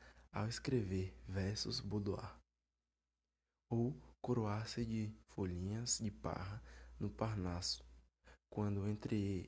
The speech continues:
ele e o seu sonho havia negros construindo a grandeza do seu país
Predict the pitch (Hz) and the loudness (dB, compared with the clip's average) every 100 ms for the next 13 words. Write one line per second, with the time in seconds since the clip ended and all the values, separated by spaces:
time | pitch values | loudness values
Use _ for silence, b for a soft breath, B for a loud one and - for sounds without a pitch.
0 | - 101 120 135 135 - 120 - 92 85 | -2 2 4 4 2 0 0 0 0 0
1 | 90 120 B B B 110 95 101 87 95 | -2 -4 B B B -2 2 2 2 0
2 | 107 117 - 117 107 - 101 101 101 107 | 0 -2 0 -2 0 0 2 2 2 0
3 | 104 95 98 101 - 104 - 117 87 85 | 2 0 -2 -2 -2 -2 -2 -2 -2 -6